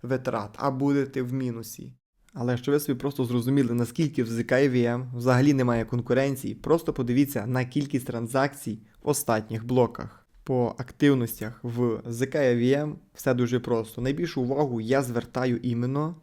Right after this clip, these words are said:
на об'єм в офіційному мості. Свап З К І В М і назад.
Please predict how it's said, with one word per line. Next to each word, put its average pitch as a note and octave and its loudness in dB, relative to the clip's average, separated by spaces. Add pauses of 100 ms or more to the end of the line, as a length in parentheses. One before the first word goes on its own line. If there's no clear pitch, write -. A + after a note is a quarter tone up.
(120)
на B2+ 2
об'єм C3 2
в - -6
офіційному A#2+ 2
мості. A#2+ -4 (240)
Свап B2+ 2
З A#2+ 0
К A#2+ -2
І A#2+ 4
В A#2 2
М A2 0
і C#3+ 0
назад. C3+ 0